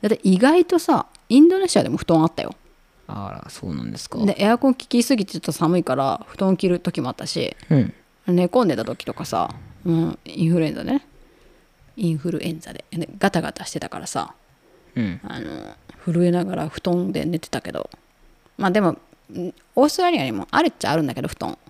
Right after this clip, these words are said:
Speaker 1: 日本みたいなさ、こう、羽毛のさ、あったかい布団ではないよね。
Speaker 2: あー、なるほどね。
Speaker 1: なんか
Speaker 2: まあだから、
Speaker 1: ペラペラの？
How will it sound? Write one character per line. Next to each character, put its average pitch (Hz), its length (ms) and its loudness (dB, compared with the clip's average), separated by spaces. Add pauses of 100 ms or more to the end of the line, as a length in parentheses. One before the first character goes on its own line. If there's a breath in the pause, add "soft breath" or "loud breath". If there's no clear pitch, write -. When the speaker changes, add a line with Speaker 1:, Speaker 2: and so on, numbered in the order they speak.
(520 soft breath)
Speaker 1:
日 190 100 4
本 302 140 8
み 254 100 4
た 87 100 -2
い 76 40 -2
な - 80 -6
さ、 - 140 -6
こ - 240 -8 (140)
う、 - 40 -18
羽 185 320 2
毛 196 40 0
の 185 120 0
さ、 - 340 -4 (240)
あ 220 80 -6
っ - 20 -6
た - 140 -12
か - 180 -10
い 214 60 -2
布 - 100 -10
団 - 200 -10
で 76 60 -4
は - 100 -4
な 98 100 -6
い - 80 -10
よ - 60 -12
ね。 226 140 -6 (280)
Speaker 2:
あ 175 680 4
ー、 - 20 6
な 131 140 6
る 127 60 4
ほ 131 100 2
ど 127 60 0
ね。 127 80 4
Speaker 1:
な 143 60 2
ん 147 40 0
か - 120 0
Speaker 2:
ま 120 120 4
あ - 20 2
だ 120 100 2
か - 120 4
ら、 202 80 6
Speaker 1:
ペ 190 40 -2
ラ 190 60 -6
ペ 220 80 2
ラ 220 80 6
の？ 240 80 0